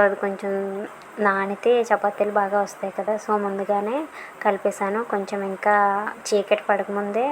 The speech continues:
కలిపేసి పక్కన పెట్టాను. ఇప్పుడైతే ఇంకా కాయగూరలు కట్ చేసే టైంకి అయితే చీకటి పడిపోయింది. ఇక్కడ నేనైతే క్యాబేజీ కూర చేస్తున్నాను, చపాతీలోకి కాంబినేషను. ఎంతమందికి ఇష్టమండి ఇది? కాంబినేషన్ బాగుంటుంది.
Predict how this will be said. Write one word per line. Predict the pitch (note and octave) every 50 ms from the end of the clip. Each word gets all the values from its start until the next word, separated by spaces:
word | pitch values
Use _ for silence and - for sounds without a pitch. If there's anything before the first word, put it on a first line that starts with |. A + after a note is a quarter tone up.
| C#4 - -
కలిపేసి | G3+ G3 F#3 - G3 - - - G#3+
పక్కన | - - G3 G3 - -
పెట్టాను. | F#3+ - - G#3 F#3+ F#3+ G3 A3 C#4 E4 F#4 - - - - - - - - - - A3 G#3
ఇప్పుడైతే | F#3+ - - G3 G3+ G3 G3 - A3 G#3 G3+
ఇంకా | F#3+ - G3+ G3+ G3+ G#3
కాయగూరలు | G3 G3 G3 G3 F#3+ G3+ G#3 G#3 G#3+ G#3 G3+
కట్ | F#3+ - - G#3
చేసే | G3 - G#3+ G#3+ -
టైంకి | G3+ G3 G3 G3 - G3+
అయితే | G3+ - A3+ A3+ G#3+ - -
చీకటి | G#3+ G3+ G3 G3+ - - G3+
పడిపోయింది. | F#3+ G3 G3+ G3+ F#3+ F#3 F#3 F#3 G3 B3 D#4+ F#4 - - - - - - - - - - - - - - - - - - - - G#3+
ఇక్కడ | G#3+ - G#3+ G#3 G#3
నేనైతే | G#3 G#3 G#3 G3+ G3+ - - A3+ A3
క్యాబేజీ | - G#3+ G3 F#3+ F#3+ G3+ G3+ - A3 G#3+ -
కూర | - G3+ G3+ G3 - - -
చేస్తున్నాను, | G#3 G3+ G3 - - - G3 G3 G3 F#3+ F#3 G3 A3+ C4+ D4 C#4+ A#3+ G#3 - - - - - -
చపాతీలోకి | - G3 - G3+ G3 - G#3+ G3+ G3+ G3 F#3+ - G3+ G3
కాంబినేషను. | G3+ F#3+ F#3+ F#3+ G3 G3 G3 F#3+ - - G#3 A3+ C#4 - A#3 A3
ఎంతమందికి | G3+ G3 - G#3 G#3+ G#3+ G#3+ G#3+ G#3 -
ఇష్టమండి | - - G3+ G3 F#3+ F#3+ G#3 G#3
ఇది? | F#3 G3 B3 D4 D#4+ D#4 - -
కాంబినేషన్ | G#3+ G3 G3 G3 G#3 G#3+ - - G#3+ G3+ G3
బాగుంటుంది. | G3 G3 G3 G3+ G#3 G3+ - G3 G3 F#3+ G#3